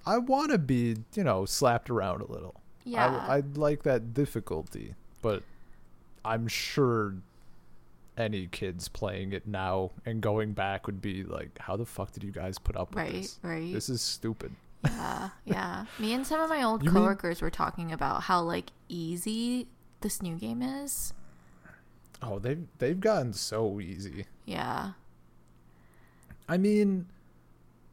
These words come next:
Speaker 1: people, people say, like, they've never been that hard. You just know more.
Speaker 2: Th-,
Speaker 1: And that's
Speaker 2: that's
Speaker 1: definitely
Speaker 2: true.
Speaker 1: true. Like, if you go back to the old games,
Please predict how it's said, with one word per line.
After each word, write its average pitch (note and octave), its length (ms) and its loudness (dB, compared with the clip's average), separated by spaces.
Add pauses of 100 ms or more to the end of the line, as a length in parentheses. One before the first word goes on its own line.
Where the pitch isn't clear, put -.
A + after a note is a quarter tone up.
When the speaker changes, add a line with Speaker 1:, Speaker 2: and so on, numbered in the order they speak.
(500)
Speaker 1:
people, F#3 720 6 (1080)
people F3+ 600 8
say, A#2 440 4
like, G2+ 300 0
they've G#2 160 4
never G#2 320 4
been G2+ 300 2
that F#2 280 0
hard. G2 440 0 (180)
You A2+ 120 -2
just G#2+ 280 -2
know F2+ 220 2
more. D#3 340 0 (480)
Speaker 2:
Th-, A#3+ 140 -12
Speaker 1:
And F3 140 8
that's G#3+ 220 6
Speaker 2:
that's G#3+ 220 2
Speaker 1:
definitely D3+ 340 6
Speaker 2:
true. A#2+ 60 0
Speaker 1:
true. A#2 520 0 (120)
Like, C#3 260 6
if F3+ 140 2
you F#3+ 80 6
go F#3+ 240 6
back B2 320 2
to - 80 0
the A#2+ 120 4
old A2 320 2
games, A2+ 580 -2